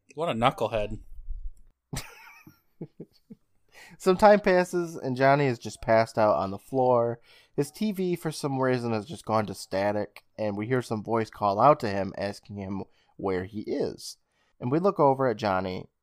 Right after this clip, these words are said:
Speaker 2: who's sleeping in the most uncomfortable-looking position I've ever seen. He is sitting on the floor. His head is lulled back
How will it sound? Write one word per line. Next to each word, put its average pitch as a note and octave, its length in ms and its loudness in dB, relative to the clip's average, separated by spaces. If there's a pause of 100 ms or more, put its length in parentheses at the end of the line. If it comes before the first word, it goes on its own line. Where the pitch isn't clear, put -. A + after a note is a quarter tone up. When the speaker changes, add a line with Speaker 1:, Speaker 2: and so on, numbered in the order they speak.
Speaker 2:
who's C#3 200 -6
sleeping D3+ 720 -2 (300)
in A2 200 0
the G#2 80 0
most G2+ 420 -4
uncomfortable-looking G2+ 1160 -2
position G2+ 600 -10
I've A#2+ 300 0
ever F#2 220 -8
seen. G2+ 520 -8 (760)
He C#3 140 -2
is A#2 140 0
sitting F3+ 280 2
on E3 100 6
the D#3+ 100 2
floor. F#2+ 500 -2
His A#2 160 -4
head D3+ 200 4
is C3 120 -2
lulled C#3 520 4
back B2 300 4